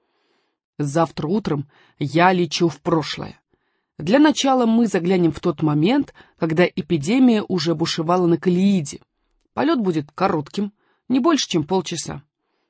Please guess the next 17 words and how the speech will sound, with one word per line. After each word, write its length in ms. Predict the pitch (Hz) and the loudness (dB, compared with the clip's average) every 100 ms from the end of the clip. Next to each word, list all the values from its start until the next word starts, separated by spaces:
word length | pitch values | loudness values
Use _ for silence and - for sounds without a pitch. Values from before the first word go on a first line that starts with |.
| - | -6
Я 320 | 151 170 214 | 0 4 6
никуда 580 | 262 277 294 240 196 180 | 6 4 0 2 2 4
не 140 | 175 | 2
буду 260 | 170 175 165 | 0 0 0
отходить 440 | 156 - 170 165 | -2 -4 -4 -4
от 120 | 160 151 | -6 -4
машины 500 | 156 - 269 226 - - _ - | -4 0 2 2 0 -20 _ 0
и 80 | |
вернусь, 440 | 180 190 226 233 - | 2 4 4 2 -2
как 640 | - 208 202 190 180 165 - | 0 2 4 6 4 0 -4
только 400 | - 294 285 233 | 2 2 2 -2
что-нибудь 500 | - 202 185 190 175 | 0 0 0 -2 -2
разузнаю. 560 | 175 165 143 139 139 - _ _ _ _ _ _ | -2 -2 -2 -4 -6 -12 _ _ _ _ _ _
Если 440 | - 170 190 - 160 | -4 2 2 0 -6
всё 220 | - 151 | -4 -6
кончится 560 | 151 156 147 156 - 151 | -2 -2 -2 -4 -8 -6
благополучно, 760 | 143 139 143 156 226 - 294 | -4 -4 -6 -4 -4 0 0